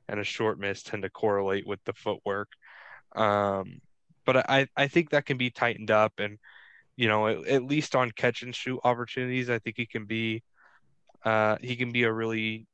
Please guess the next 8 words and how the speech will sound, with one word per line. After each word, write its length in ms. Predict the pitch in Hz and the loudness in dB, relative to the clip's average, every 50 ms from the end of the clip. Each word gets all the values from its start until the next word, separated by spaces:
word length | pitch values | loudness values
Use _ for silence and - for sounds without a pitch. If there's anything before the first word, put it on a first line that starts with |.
| _ _ | _ _
really 280 | - 117 117 117 113 110 | -8 -4 -4 -2 -2 -4
good 340 | 107 - 113 110 110 107 104 _ _ _ _ | -2 0 2 2 2 0 -2 _ _ _ _
shooter. 600 | - - - - 113 110 104 107 104 101 98 - _ _ | -10 -6 -6 -6 -4 -4 -2 -2 -2 -2 -4 -8 _ _
And 320 | - 117 110 110 107 101 101 - _ _ _ _ - - - - _ _ _ _ _ - | -4 -4 -2 -4 -6 -12 -14 -20 _ _ _ _ -20 -20 -20 -20 _ _ _ _ _ -14
it's, 560 | - 80 62 - - 131 120 - - - - _ _ _ _ _ | -12 -10 -6 -2 -2 -2 -2 -2 -6 -12 -14 _ _ _ _ _
it's 200 | - 127 - - | -4 -4 0 0
like, 240 | 147 135 123 - - - - - - - - | 0 0 0 -2 -8 -12 -12 -14 -12 -4 0
uh, 440 | 127 120 113 110 110 107 107 107 | 2 2 4 4 4 2 2 0